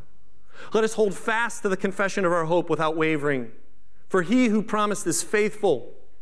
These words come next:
And let us consider how to stimulate one another to love and good deeds,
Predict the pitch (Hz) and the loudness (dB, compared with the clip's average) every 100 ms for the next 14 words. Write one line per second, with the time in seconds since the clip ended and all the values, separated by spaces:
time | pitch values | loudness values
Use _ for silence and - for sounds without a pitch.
0 | - - - - 196 208 247 - 233 190 | -8 -8 -6 0 2 2 2 2 2 4
1 | 247 214 196 180 - - 254 254 214 190 | 4 4 0 -2 -4 2 4 6 4 4
2 | 190 185 180 180 - 156 196 220 208 180 | 4 4 2 2 0 2 2 2 2 2
3 | 170 156 220 208 135 110 - | 2 4 6 6 4 -4 -8